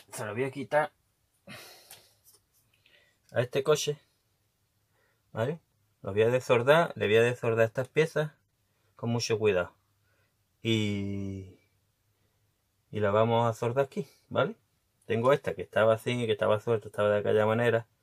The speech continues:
Lo voy a cortar, lo voy a poner esto un poquito mejor, lo voy a soldar esto en condiciones. Y esto pues voy a hacer lo mismo. Y ahora cuando esto esté caliente os voy a decir cómo desordarla, porque para desordarla con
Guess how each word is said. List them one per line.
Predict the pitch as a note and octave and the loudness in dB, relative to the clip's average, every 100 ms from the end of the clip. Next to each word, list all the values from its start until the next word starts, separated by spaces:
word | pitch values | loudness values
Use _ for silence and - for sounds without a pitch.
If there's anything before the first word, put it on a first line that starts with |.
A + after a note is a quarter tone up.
| _ _ _ _ _ | _ _ _ _ _
Lo | - | -4
voy | G#2 | -2
a | |
cortar, | G#2+ G#2+ - A#2 | 2 0 4 4
lo | |
voy | G2+ | 4
a | G2+ | 2
poner | G#2 G#2+ | 2 -2
esto | G#2+ - | -2 -4
un | G#2+ | -8
poquito | - A2 G#2+ | -6 -4 -2
mejor, | A2 B2+ | -2 -2
lo | B2 | -2
voy | G#2 | -2
a | G2+ | -2
soldar | G#2+ G2 G2+ G2 G2+ G2+ | -6 -4 -2 0 -2 -6
esto | - | -10
en | G2+ | -12
condiciones. | G2+ G2 G2 F2+ F#2+ _ _ _ _ _ - | -10 -10 -8 -8 -8 _ _ _ _ _ -10
Y | A2+ | -8
esto | A2 A2 | -4 -4
pues | G#2 | -2
voy | G2+ | -2
a | |
hacer | G#2 G#2+ | -4 -4
lo | G#2+ | -4
mismo. | G#2 F2+ _ _ _ _ _ _ _ _ _ - | -6 -8 _ _ _ _ _ _ _ _ _ -12
Y | G#2+ | -2
ahora | F#2+ G2+ A2 A2 A2 A2 G#2+ | 2 4 4 4 2 -2 -4
cuando | G#2 G#2 | -6 -6
esto | - | -8
esté | A2+ A2 G#2+ | -6 -4 0
caliente | A2 D3+ E3 - A#2+ - | 0 0 -2 -4 -4 -2
os | G2+ | -2
voy | G#2 | 2
a | |
decir | G#2+ G#2 G#2+ | 2 0 -8
cómo | - G#2+ G#2+ G#2 | -4 -4 -2 -2
desordarla, | A2 A2 F#2+ F#2+ G#2 F#2+ | -4 -4 -6 -2 -2 -2
porque | - F#2 - F#2 F#2 _ _ _ _ _ _ _ _ _ - _ _ | -6 -10 -8 -10 -10 _ _ _ _ _ _ _ _ _ -16 _ _
para | G#2 | -2
desordarla | G2+ G#2 F#2+ G#2 D3+ F3+ E3+ | -2 -2 -2 4 4 4 2
con | C3 B2 A#2 A2 | 4 6 6 4